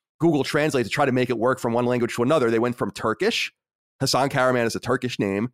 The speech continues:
to Japanese, Hideo Kojima, and that's what happened.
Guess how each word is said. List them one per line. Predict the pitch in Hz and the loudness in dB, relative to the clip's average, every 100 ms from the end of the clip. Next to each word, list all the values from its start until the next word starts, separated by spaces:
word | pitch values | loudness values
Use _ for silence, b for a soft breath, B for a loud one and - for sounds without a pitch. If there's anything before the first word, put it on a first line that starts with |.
| _ | _
to | 131 | -4
Japanese, | 139 139 139 135 98 82 | 0 0 2 0 0 -2
Hideo | 117 110 | 0 0
Kojima, | 110 110 120 95 80 | 0 0 0 -2 -2
and | 104 | -2
that's | 113 | -2
what | 107 | 0
happened. | 101 80 - | 0 -2 -8